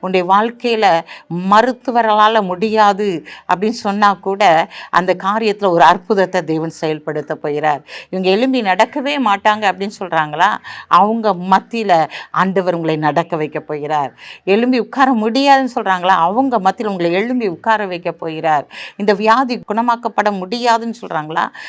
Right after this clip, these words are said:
அந்த வியாதியை தேவன் குணப்படுத்த போகிறார். அப்படிப்பட்ட ஒரு அற்புதத்தை இந்த நாள்ல உன் குடும்பத்துல, உன் பிள்ளைகளுடைய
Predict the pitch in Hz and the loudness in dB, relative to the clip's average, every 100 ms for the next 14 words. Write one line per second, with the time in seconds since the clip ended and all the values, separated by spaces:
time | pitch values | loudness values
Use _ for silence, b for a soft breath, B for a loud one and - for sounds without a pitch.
0 | B 170 185 170 202 214 254 240 240 185 | B -2 0 2 0 0 -4 -4 -4 -2
1 | 180 190 175 170 180 170 165 170 165 156 | -4 -4 -6 -6 -6 -4 -4 -6 -6 -8
2 | 156 156 135 B B B B B _ _ | 0 0 0 B B B B B _ _
3 | - - 196 190 185 196 175 - 151 - | -20 -8 -6 -4 -6 -4 -4 -2 -4 -4
4 | 185 170 160 156 135 - _ - 156 156 | -4 -4 -4 -6 -6 -10 _ -14 -10 -6
5 | 160 185 185 151 - 185 196 190 180 170 | -6 -4 -6 -8 -8 -4 -4 -4 -6 -8
6 | 156 - B B B - 175 196 208 220 | -12 -12 B B B -10 -6 -2 -2 -2
7 | 190 | -2